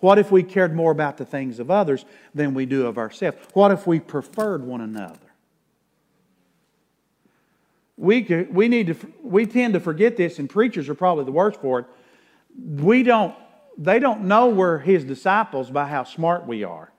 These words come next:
or how big our church is, or how small it is.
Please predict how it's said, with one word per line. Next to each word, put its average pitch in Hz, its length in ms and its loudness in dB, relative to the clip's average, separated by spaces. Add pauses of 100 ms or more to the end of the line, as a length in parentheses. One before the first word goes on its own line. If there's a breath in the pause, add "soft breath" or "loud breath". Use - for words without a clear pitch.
(800)
or 143 140 0
how 156 200 2
big 165 520 -2
our 139 180 -2
church 160 400 -2
is, 156 220 -6
or 131 80 -8
how 139 160 -2
small 143 420 -2
it 104 80 -10
is. 87 380 -18